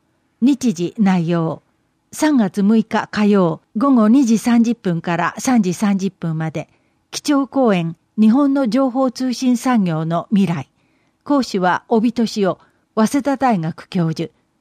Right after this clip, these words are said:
国際シーアイオー学会世界会長。午後三時三十分から六時まで。シンポジウム、アイオーティー、エーアイ、イノベーション新未来を語る。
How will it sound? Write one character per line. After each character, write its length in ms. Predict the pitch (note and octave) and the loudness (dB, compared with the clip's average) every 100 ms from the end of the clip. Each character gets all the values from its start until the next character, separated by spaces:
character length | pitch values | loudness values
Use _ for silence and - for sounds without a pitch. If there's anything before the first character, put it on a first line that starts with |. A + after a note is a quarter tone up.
| _ | _
国 140 | A#3 - | -2 -2
際 380 | - C#4 C#4 A3+ | -2 -2 -2 -4
シ 240 | - C4 | -4 0
ー 100 | C4+ | 0
ア 60 | B3+ | 0
イ 140 | B3 | 0
オ 140 | A#3+ A3+ | 0 0
ー 20 | |
学 260 | A#3 A#3 - | 0 -4 -4
会 320 | E3+ E3+ - | -4 -4 -8
世 180 | - A#3+ | -4 -2
界 240 | F#3+ D#3+ | -2 -6
会 280 | - E3 E3 | -6 -8 -8
長。 400 | - E3+ D#3+ D#3 _ _ _ _ _ _ _ - | -6 -8 -8 -10 _ _ _ _ _ _ _ -2
午 160 | D4+ | 0
後 160 | C#4+ A#3 | 2 2
三 240 | - C#4+ G3+ | 2 0 0
時 80 | |
三 260 | G3 A#3+ A3+ | 0 0 2
十 140 | A#3 | 0
分 260 | A#3 F#3 E3+ | -4 -4 -4
か 140 | F3 | -4
ら 180 | E3 E3+ G#3 | -4 -2 0
六 260 | G3 A#3+ | 0 0
時 120 | F#3 | -2
ま 140 | D#3 D3+ | -2 -6
で。 180 | - - _ _ _ | -10 -14 _ _ _
シ 200 | - C#4 | -4 -2
ン 60 | B3+ | 0
ポ 140 | C4 | 0
ジ 160 | A3 A#3+ | 0 -2
ウ 80 | E3+ | -2
ム、 220 | D#3+ - _ _ | -6 -12 _ _
ア 180 | B3+ C4+ | -2 0
イ 140 | C4+ A#3+ | 0 0
オ 200 | B3 A3+ | 0 0
ー 20 | |
テ 200 | - A#3 | -2 -2
ィ 120 | E3 | -2
ー、 60 | - _ _ - | -6 _ _ -4
エ 260 | B3 B3+ B3 | 0 2 2
ー 60 | |
ア 60 | G#3 | 0
イ、 140 | D#3+ _ _ | -4 _ _
イ 100 | A#3 | 2
ノ 140 | A3+ C4 | 4 4
ベ 140 | C4+ | 2
ー 40 | A3+ | 0
シ 140 | F3+ | -2
ョ 40 | |
ン 80 | F3 | -4
新 300 | - A#3 A3+ | -2 2 4
未 120 | A#3 G3 | 4 2
来 300 | G3 D#3+ D3+ | 0 -2 -4
を 100 | - | -6
語 280 | E3 D#3 D#3+ | -8 -6 -6
る。 160 | - | -10